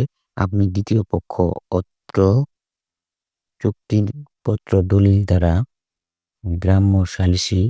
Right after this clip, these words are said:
কিংবা আইনগত ব্যবস্থা গ্রহণ করিয়া টাকা ফেরত লইতে পারিবেন।"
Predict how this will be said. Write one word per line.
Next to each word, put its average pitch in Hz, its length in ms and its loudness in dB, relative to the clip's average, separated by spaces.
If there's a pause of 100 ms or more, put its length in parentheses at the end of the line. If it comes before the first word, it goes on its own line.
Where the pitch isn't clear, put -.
(640)
কিংবা 98 320 2 (140)
আইনগত 98 480 2
ব্যবস্থা 95 380 -4
গ্রহণ 98 320 -2
করিয়া 98 320 2 (380)
টাকা 95 220 -2
ফেরত 90 280 0
লইতে 90 240 0
পারিবেন।" 78 360 0